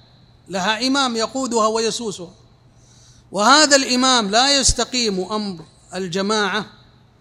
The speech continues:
عنده إلا إذا كان أفرادها يسمعون ويطيعون.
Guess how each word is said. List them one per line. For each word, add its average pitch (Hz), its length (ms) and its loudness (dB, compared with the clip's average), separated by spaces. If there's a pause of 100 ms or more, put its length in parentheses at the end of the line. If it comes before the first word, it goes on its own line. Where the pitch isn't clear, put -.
(380)
عنده 226 560 0
إلا 190 300 -4
إذا 165 260 -6
كان 196 520 -4 (540)
أفرادها 190 840 -2 (680)
يسمعون 185 760 -2
ويطيعون. 151 920 -8